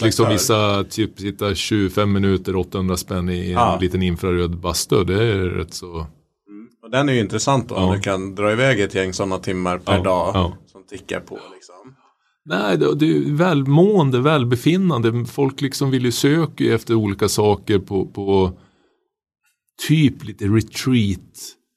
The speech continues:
Speaker 2: eh, produkter på något vis.
Speaker 1: Mm.
Speaker 2: Alltså, vad, vad,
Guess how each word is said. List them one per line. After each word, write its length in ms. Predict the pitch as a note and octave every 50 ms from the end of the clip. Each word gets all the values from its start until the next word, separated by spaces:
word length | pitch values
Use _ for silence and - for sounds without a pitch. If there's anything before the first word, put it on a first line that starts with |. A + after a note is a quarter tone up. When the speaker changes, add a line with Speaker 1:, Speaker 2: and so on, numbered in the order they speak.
| _ _ _ _ _ _ _ _ _ _ _ _ _ _ _ _ _ _ _ _ _ _ _ _ - A2
Speaker 2:
eh, 500 | A2 G#2+ G#2+ G#2+ G#2+ G2+ G2+ G2+ G2 -
produkter 720 | - - A#2 A2+ A#2+ F#3 F#3 - - - - - - -
på 140 | - - -
något 120 | - - -
vis. 400 | - G1+ - - - - - - _ -
Speaker 1:
Mm. 180 | G2+ G2 F#2+ F#2 _ _ _ _ -
Speaker 2:
Alltså, 380 | G#2 F#2+ - A2+ G#2+ G#2 G#2 G#2 G2 G2+ A2+ A2 G#2 G2+
vad, 340 | G#2 A2 G#2+ G#2 G#2 G#2 G2+ G2+
vad, 320 | G#2 G#2 G#2 G2+ G2+ G2+